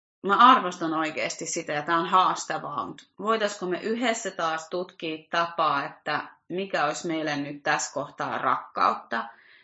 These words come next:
Tarvitaanko me vaikka se, että kumpikin käy vähän hengittelee kymmenen minuuttia, palataan sitten, mut mä haluan niinku viestiä sitä, että mä arvostan meidän suhdetta. Tää on mulle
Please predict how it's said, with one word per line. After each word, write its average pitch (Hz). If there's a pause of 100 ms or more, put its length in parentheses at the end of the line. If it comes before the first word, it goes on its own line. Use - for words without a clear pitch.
(160)
Tarvitaanko 247
me 175
vaikka 175
se, 170
että 160
kumpikin 262
käy 156
vähän 156
hengittelee 214
kymmenen 175
minuuttia, 165 (560)
palataan 180
sitten, 190 (200)
mut 165
mä 190
haluan 208
niinku 170
viestiä 180
sitä, 165
että 160
mä 156
arvostan 160
meidän 147
suhdetta. 135
Tää 185
on 180
mulle 160